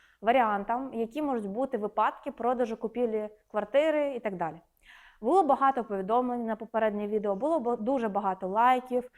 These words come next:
запитань і навіть дзвінків з консультаціями. Я бачу, що ця тема дуже цікава, і я в неї все більше і більше заглиблююсь. Сьогодні я розповім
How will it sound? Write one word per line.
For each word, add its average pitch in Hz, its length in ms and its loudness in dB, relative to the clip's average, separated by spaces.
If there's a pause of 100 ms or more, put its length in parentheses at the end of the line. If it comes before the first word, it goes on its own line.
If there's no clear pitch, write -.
(200)
запитань 233 580 2
і 214 100 -2
навіть 220 460 0
дзвінків 202 460 -2
з 247 60 -10
консультаціями. 180 960 -6 (280)
Я 254 100 4
бачу, 349 300 4
що - 140 -10
ця 254 160 -4
тема 330 340 -2
дуже 269 260 0
цікава, 233 680 -2 (300)
і 240 100 -2
я 311 180 6
в 320 80 2
неї 320 240 4
все 262 240 -4
більше 320 340 0
і 240 40 2
більше 277 360 -4
заглиблююсь. 233 760 0
Сьогодні 320 360 0
я 277 120 2
розповім 254 440 -2